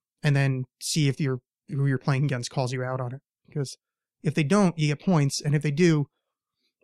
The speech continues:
oftentimes, 'cause I know, you know, I know a good amount of Latin and I, I'm familiar with Greek roots, that sometimes you just, <laughs> you kinda dumb fuck your way into words and it's fun.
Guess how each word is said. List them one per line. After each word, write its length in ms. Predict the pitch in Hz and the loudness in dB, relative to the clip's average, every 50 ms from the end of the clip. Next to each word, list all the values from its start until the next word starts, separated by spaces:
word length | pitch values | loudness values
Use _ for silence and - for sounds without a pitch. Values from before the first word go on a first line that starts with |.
| _ | _
oftentimes, 640 | - 208 247 - - 180 143 147 151 143 135 135 - | -4 -2 -2 0 0 0 0 2 2 2 2 2 0
'cause 120 | - 135 | 0 2
I 80 | 160 151 | 2 2
know, 340 | 151 170 165 156 151 160 - - 202 | 4 4 2 2 2 -2 -4 -6 -2
you 140 | 220 220 170 | 0 2 4
know, 140 | 180 202 - | 2 2 0
I 100 | - 196 | 0 0
know 100 | 202 220 | 2 2
a 40 | 196 | 2
good 140 | 139 165 175 | 2 2 2
amount 200 | 147 156 156 139 | 4 4 2 2
of 80 | - | 2
Latin 380 | - 151 160 160 156 156 165 156 - - | 2 0 0 2 2 2 0 0 -2 -2
and 100 | 151 151 | -2 0
I, 160 | 147 143 131 - | 0 -2 -2 -2
I'm 120 | 156 151 139 | -2 -2 -2
familiar 360 | - - 156 156 165 185 175 | 0 2 4 6 6 6 4
with 140 | 156 131 - | 2 -2 -4
Greek 300 | - 165 180 208 190 - | -4 -4 -4 -4 -4 -6
roots, 360 | 143 131 123 131 - - - - _ _ _ _ _ _ _ _ _ - | -6 -6 -6 -8 -8 -10 -10 -12 _ _ _ _ _ _ _ _ _ -8
that 100 | 175 - | -6 -4
sometimes 340 | - 285 277 269 269 190 160 | -2 0 2 4 4 4 4
you 60 | 156 | 4
just, 200 | 139 165 160 - _ | 2 0 -2 -2 _
<laughs> 120 | _ - - | _ -10 -6
you 380 | - - - 214 180 - 180 | -4 -2 0 2 4 4 4
kinda 320 | - - - - 220 185 151 | 4 2 -2 -2 2 2 2
dumb 280 | 147 - 180 160 185 | 4 4 6 6 6
fuck 240 | 160 - 175 160 - | 6 4 2 -2 0
your 100 | - 160 | 0 0
way 180 | 151 151 151 151 | 2 2 2 2
into 160 | 147 135 143 | 2 2 0
words 320 | 139 160 175 160 143 - | 0 0 0 0 -2 -4
and 100 | 139 135 | -6 -8
it's 140 | 131 - - - - | -10 -10 -12 -4 0
fun. 240 | 202 190 156 127 | 0 0 0 0